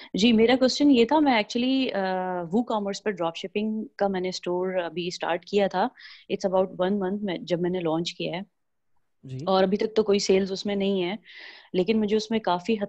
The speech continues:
Speaker 1: तक problems जो है वो face करनी पड़ रही है, like, अ, अ,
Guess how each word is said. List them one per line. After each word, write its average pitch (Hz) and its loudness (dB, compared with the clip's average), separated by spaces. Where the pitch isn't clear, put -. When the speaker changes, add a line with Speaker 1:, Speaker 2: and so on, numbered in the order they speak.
Speaker 1:
तक 214 2
problems 190 -2
जो 190 -4
है 185 -2
वो 175 -6
face 180 -6
करनी 190 -6
पड़ 175 -4
रही 175 -6
है, 196 -4
like, 170 -6
अ, 165 -6
अ, 165 -4